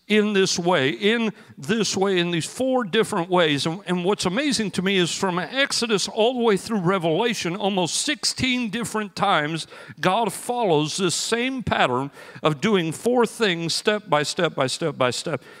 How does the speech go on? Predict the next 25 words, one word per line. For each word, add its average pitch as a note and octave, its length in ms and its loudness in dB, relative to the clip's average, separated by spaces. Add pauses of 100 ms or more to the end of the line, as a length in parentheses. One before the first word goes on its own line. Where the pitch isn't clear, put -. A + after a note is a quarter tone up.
(560)
And F3 160 2
so G#3 80 4
what G#3 160 4
we're A3 140 -2
gonna A3+ 160 2
do B3 240 2
is F3+ 80 2
zero C4 480 2
in G3+ 240 2
on D3+ 180 2
one D#3+ 140 0
of C#3 100 -2
those C#3 240 2
versions C#3+ 460 -2
today. D#3+ 340 2 (380)
And E3 240 2
what G#3+ 240 2
we, F3+ 240 2 (180)
what F#3 220 2
we're F#3 100 4
talking A3 480 -2
about B2+ 460 4 (960)
is F3+ 160 4
a F#3+ 80 2
prayer F3 640 4